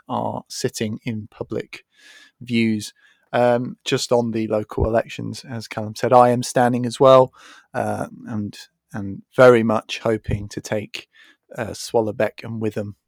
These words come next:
despite the uphill battle that it seems. There is certainly a mood for change out there, and we are the party of change. So we'll end the show on there. So I've been Callum Roper. Thank you very much for listening. I've been joined by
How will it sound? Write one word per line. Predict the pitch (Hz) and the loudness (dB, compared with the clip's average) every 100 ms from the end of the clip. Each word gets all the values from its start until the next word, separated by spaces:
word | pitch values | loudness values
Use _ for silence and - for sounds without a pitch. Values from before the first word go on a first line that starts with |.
| - | -10
despite | 117 - 127 117 | -10 0 2 2
the | 156 180 - | -2 -8 -6
uphill | 131 - 127 113 | -6 -2 -2 2
battle | 120 - 123 | 2 2 -6
that | 117 | -4
it | 113 - | -6 -6
seems. | - 127 120 117 - _ _ - _ - | -2 0 0 -4 -12 _ _ -20 _ -12
There | 110 | -8
is | 113 | -4
certainly | 135 - 120 | -2 -2 0
a | 113 | -2
mood | 123 120 113 | 0 0 -2
for | 117 | -6
change | - 110 107 113 | -6 -6 -6 -6
out | 107 - | -8 -6
there, | 107 - - | -6 -6 -8
and | 107 104 | -10 -6
we | 107 101 - | -8 -8 -12
are | 110 98 | -12 -12
the | - | -12
party | - 113 - - - - | -10 -8 -8 -14 -14 -14
of | 110 - _ _ - | -16 -16 _ _ -10
change. | - 104 98 90 - - _ - - | -6 -6 -8 -12 -16 -20 _ -20 -20
So | - 120 110 107 | -4 2 2 2
we'll | 131 123 - | 0 2 2
end | 127 117 | 0 -2
the | 107 | -4
show | - 113 104 107 | -4 -4 -4 -8
on | - 110 104 | -8 -6 -2
there. | 117 120 110 - - - | 4 6 6 0 -20 -12
So | - 117 117 | 0 4 4
I've | 127 113 | 2 -2
been | 120 110 | -6 -2
Callum | - 120 123 | 4 4 8
Roper. | 127 127 127 | 6 6 2
Thank | - 151 135 - | 2 2 0 -2
you | 123 120 | -4 -4
very | 123 123 123 | 2 4 4
much | 123 123 - | 4 0 0
for | 131 | 2
listening. | 131 135 165 156 | 4 2 0 2
I've | 127 - | 2 2
been | 123 110 | -2 0
joined | 120 113 104 | -2 -2 -2
by | 107 104 101 104 | -4 -4 -4 -10